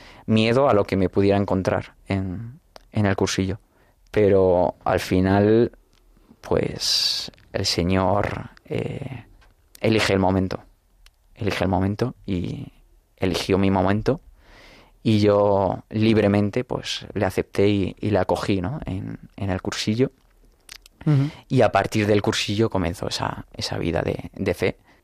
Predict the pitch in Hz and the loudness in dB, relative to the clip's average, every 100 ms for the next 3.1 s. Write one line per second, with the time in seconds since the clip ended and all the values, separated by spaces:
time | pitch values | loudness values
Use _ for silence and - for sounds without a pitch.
0 | _ _ 117 107 95 107 104 107 107 98 | _ _ 0 2 4 4 2 2 2 0
1 | 92 95 95 82 92 - 87 90 85 - | -2 -2 -2 -2 -6 -8 -4 -2 0 2
2 | 80 - - - _ _ _ _ _ - | 2 0 -8 -18 _ _ _ _ _ -14